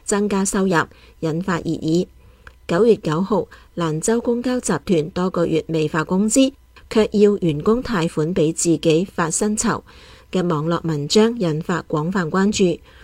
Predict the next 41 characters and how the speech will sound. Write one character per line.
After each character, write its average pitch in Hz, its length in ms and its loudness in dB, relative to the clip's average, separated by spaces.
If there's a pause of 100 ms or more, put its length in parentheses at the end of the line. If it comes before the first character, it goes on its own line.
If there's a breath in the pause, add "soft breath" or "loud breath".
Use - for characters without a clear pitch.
(140 loud breath)
具 202 160 2
體 214 180 2
做 208 200 2
法 185 200 0
係 175 260 0 (320 soft breath)
由 170 180 0
蘭 156 280 -2
州 240 200 2
公 254 240 -2
交 254 200 0
集 - 120 -2 (140)
團 160 260 2 (120)
同 156 200 -2
蘭 147 240 -4
州 226 240 0
農 170 240 -4
商 208 360 0
行 175 200 -2
合 175 220 -2
作， 180 240 2 (400 loud breath)
特 180 140 0
別 156 220 0
推 214 200 2
出 220 140 2
咗 165 200 -2
一 156 200 0
種 175 420 -2
專 247 180 2
項 208 280 -4
貸 165 200 -2
款， 160 300 0 (360 loud breath)
員 165 220 4
工 233 200 6
可 226 200 -2
以 190 140 4
向 185 280 0
蘭 147 260 -4
州 202 320 0
農 156 200 -2
商 214 240 0
行 202 320 -2